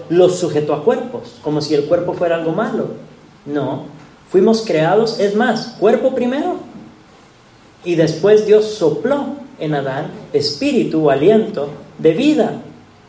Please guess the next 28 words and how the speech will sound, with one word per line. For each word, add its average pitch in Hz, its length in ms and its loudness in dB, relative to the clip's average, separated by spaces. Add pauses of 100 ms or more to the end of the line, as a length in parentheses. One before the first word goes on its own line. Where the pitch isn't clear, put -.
(840)
No 226 220 4
fuimos 311 440 2
creados 220 440 4
para 202 200 -2
morir. 190 480 0 (960)
La 156 160 2
muerte 170 480 2
es 160 140 2
algo 220 360 4
antinatural. 233 1080 0
La 156 140 0
muerte 208 420 2
entró 202 240 2
al 226 120 4
mundo 190 240 2
a 226 100 -2
causa 165 340 0
del 214 180 6
pecado. 233 540 -2 (320)
La 180 180 6
muerte, 214 840 0 (220)
em-, 180 340 -2
enfermar, 175 840 0
envejecer, 160 680 2
morir, 190 440 2
son 226 300 0
todos 277 340 0
recordatorios 208 1300 0